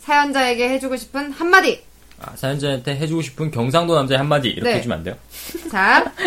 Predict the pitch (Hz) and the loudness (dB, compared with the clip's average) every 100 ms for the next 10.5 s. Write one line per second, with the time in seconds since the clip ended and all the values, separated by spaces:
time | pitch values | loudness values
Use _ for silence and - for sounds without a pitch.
0 | 262 - 302 311 302 294 277 277 - 330 | 0 6 6 6 4 2 2 -2 -2 2
1 | 330 339 339 311 311 277 - 320 330 202 | 2 2 0 0 -2 -4 -4 -2 0 -2
2 | 202 262 262 254 220 196 226 262 320 349 | 0 0 0 0 0 0 0 2 4 6
3 | 330 - - - 202 262 226 160 - - | 4 0 -6 0 8 10 12 8 6 -6
4 | - - - - - 320 311 302 294 - | -20 -20 -20 -20 -4 6 8 8 6 6
5 | - 233 - 196 190 160 - - - - | -16 -20 -14 -8 -8 -10 -20 -20 -20 -20
6 | - - - - - 254 233 226 - 107 | -20 -20 -20 -12 0 2 2 0 -2 -4
7 | 104 110 104 160 165 143 110 101 - 101 | -2 -4 -4 4 4 4 0 -2 -6 -6
8 | 101 - - 90 90 180 151 120 123 110 | -6 -10 -14 -14 -14 -12 -12 -12 -6 0
9 | 117 110 - 131 151 147 117 - - - | 0 0 -4 -2 2 2 0 -12 -20 -20
10 | - 117 131 120 | -10 4 4 4